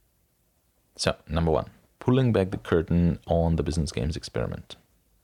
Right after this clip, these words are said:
Our newsletter format change fits into the experimental nature of season two, where it's all about business experiments. One of the premium listeners said to me,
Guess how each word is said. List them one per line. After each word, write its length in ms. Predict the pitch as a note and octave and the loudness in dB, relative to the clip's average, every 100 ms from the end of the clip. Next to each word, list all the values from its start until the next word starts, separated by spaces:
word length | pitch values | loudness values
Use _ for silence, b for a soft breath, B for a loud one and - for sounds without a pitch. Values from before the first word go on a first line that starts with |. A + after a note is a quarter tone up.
| _ _ _ _ _ _ - | _ _ _ _ _ _ -4
Our 160 | G#2 G#2+ | 0 4
newsletter 420 | F#3 A3+ B3 F3 | 4 6 4 4
format 340 | - A2+ A2+ | 2 0 0
change 300 | - G#2 G#2 | 2 0 0
fits 280 | - G#2 - | 0 -2 0
into 180 | F#2+ F2 | -2 0
the 100 | E2 | -2
experimental 540 | - E2+ E2+ E2 E2 | -2 0 0 0 0
nature 320 | D#2+ D2+ - | 0 0 -2
of 120 | - - | -4 -4
season 320 | C#2+ D2 G#1+ | -4 -4 -4
two, 240 | - - - _ - | -6 -10 -12 _ 0
where 300 | G2 F#2 F#2 | 4 4 4
it's 220 | E2 - | 0 0
all 120 | A#2 | 0
about 280 | A2+ G2+ E2+ | 4 2 2
business 300 | D#2+ D#2+ - | 0 0 -2
experiments. 680 | - - G1+ G1+ - - - _ _ _ _ - | -6 -4 -4 -6 -8 -12 -12 _ _ _ _ 0
One 100 | F3+ | 4
of 80 | |
the 80 | G#3 | 4
premium 360 | - A#2+ G#2+ F2 | 2 2 4 4
listeners 360 | E2 G2 E2 | 2 2 2
said 240 | - D#2+ - | 2 -2 -2
to 80 | C2 | -4
me, 180 | G1+ | -6